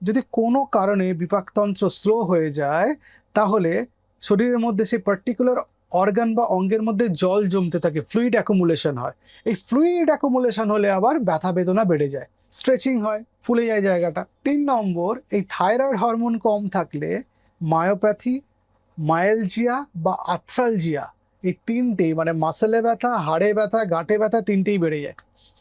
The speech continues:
তার কারণ হচ্ছে স্লো মেটাবলিজম হয়ে যাওয়ার জন্য। এই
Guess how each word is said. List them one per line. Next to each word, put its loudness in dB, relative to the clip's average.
তার 2
কারণ 0
হচ্ছে -2
স্লো -2
মেটাবলিজম 0
হয়ে -2
যাওয়ার -2
জন্য। -4
এই 0